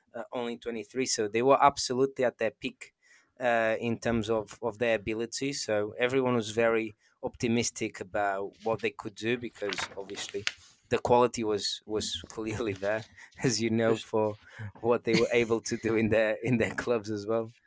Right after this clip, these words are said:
Speaker 2: Yeah, I mean, it, so we'll, um, I mean, we've, we've, this will be our, our longest one so far, 'cause we've wa-, we've wa-,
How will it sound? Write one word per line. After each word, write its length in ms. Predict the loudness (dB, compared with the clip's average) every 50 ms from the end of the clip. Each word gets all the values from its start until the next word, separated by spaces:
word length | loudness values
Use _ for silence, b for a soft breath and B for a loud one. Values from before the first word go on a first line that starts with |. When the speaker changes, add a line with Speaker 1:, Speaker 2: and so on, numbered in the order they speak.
| _ _ _ _ _ _ _ _ _ _ -6 -2
Speaker 2:
Yeah, 260 | 2 2 2 2 0 -4 -12 -20 -20 -16 -6 0
I 140 | 0 2 2
mean, 280 | 2 2 0 0 0
it, 180 | -2 -4 -4 -2
so 300 | 0 2 4 4 2 0 B B B B B B B B B 2
we'll, 280 | 6 8 8 10 10 10 10 12 12 10 10
um, 220 | 8 4 0 -4 -6 -4 -2
I 40 | 2
mean, 160 | 4 4 6
we've, 240 | 6 4 4 0 -6 -4 0
we've, 280 | 2 4 4 2 2 2
this 180 | 2 2 4
will 80 | 4 6
be 120 | 6 8 8
our, 240 | 8 6 4 2 0 2
our 180 | 6 6 6 6
longest 380 | 6 4 2 2 0 -2 -2 -2
one 160 | -2 -2 0
so 200 | 0 -2 -2 0
far, 280 | 0 0 -2 -2 -2
'cause 120 | -6 -6 -6
we've 180 | -4 -4 2
wa-, 200 | 4 4 4 4 2
we've 200 | 2 2 4 4
wa-, 200 | 6 6 6